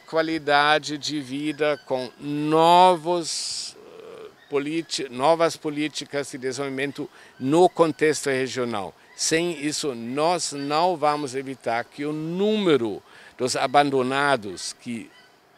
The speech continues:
são aban-, estão abandonados e se autoabandonaram também,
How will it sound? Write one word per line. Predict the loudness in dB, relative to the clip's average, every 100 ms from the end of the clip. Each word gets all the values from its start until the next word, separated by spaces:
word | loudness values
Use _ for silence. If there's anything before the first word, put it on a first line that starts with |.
| -20 -6
são | 2 2 2
aban-, | 2 2 0 -6
estão | -2 0 2
abandonados | 2 0 0 0 0 0 -4
e | -4
se | -2 -2
autoabandonaram | 2 2 4 2 -2 -2 -4 -4 -6 -6 -6 -6 -8 -10 -8
também, | -8 -4 -4 -6